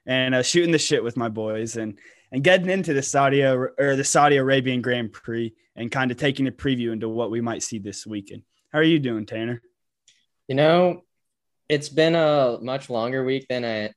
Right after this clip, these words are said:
Speaker 2: anticipated. I thought work was gonna be fine, and then it, uh,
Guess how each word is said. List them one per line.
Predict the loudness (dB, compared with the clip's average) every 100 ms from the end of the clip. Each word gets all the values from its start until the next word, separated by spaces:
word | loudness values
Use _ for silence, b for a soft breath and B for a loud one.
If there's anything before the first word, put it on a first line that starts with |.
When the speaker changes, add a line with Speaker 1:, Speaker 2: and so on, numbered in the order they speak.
| _ -4
Speaker 2:
anticipated. | -4 -4 -6 -6 -4 -2 0 2 2 -2 -4
I | -6
thought | -2 -2
work | -2 -4
was | -8 -6
gonna | -4
be | -4
fine, | -4 -6 -4 -6 -8 -12 _
and | -4 -4 -2
then | -2 -2 -4
it, | -2 0 2
uh, | 2 0 -2